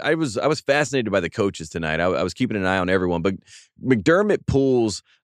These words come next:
uh, Ryan Nembhard over. The, they're about fifty-two to forty-five at that point, seven, seventeen fifty to play in the second half. Puts his arm around him, kinda gives him the,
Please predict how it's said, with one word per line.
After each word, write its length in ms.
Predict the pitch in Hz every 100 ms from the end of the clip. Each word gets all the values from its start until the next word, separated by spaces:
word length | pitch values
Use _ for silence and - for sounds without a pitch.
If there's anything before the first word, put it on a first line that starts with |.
| -
uh, 160 | 98
Ryan 380 | 90 113 135 107
Nembhard 400 | 110 120 104 98
over. 480 | 87 107 92 87 82
The, 180 | 78 107 87
they're 200 | 107 117
about 260 | 101 113
fifty-two 540 | 165 170 151 - - 151
to 80 | 123
forty-five 760 | - 123 113 - 110 107 95
at 120 | 78 90
that 180 | 104
point, 220 | - 104 98
seven, 380 | 127 117 110 - -
seventeen 560 | - 131 127 113 117
fifty 280 | - 117 -
to 100 | 95
play 400 | 80 101 98 87 - -
in 80 | 95
the 60 | 92
second 300 | 113 107 95
half. 360 | 101 95 82 _ _ -
Puts 180 | 175 165
his 140 | 127
arm 240 | 123 131
around 400 | 127 120 120 117
him, 280 | 113 113 110 -
kinda 200 | - 139
gives 320 | 127 139 127 -
him 220 | 127 120
the, 260 | 107 98